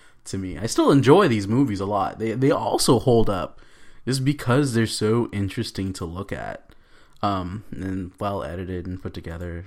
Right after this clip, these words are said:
because Satoshi Kon's the best. Shout out, um,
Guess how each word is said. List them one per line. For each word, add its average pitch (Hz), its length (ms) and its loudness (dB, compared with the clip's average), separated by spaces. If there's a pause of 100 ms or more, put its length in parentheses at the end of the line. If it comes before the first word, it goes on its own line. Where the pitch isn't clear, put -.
because - 220 -12
Satoshi - 560 -10
Kon's 90 340 -6
the 92 100 -10
best. - 520 -10 (880)
Shout 90 320 -6
out, 87 280 -8 (1160)
um, - 420 -10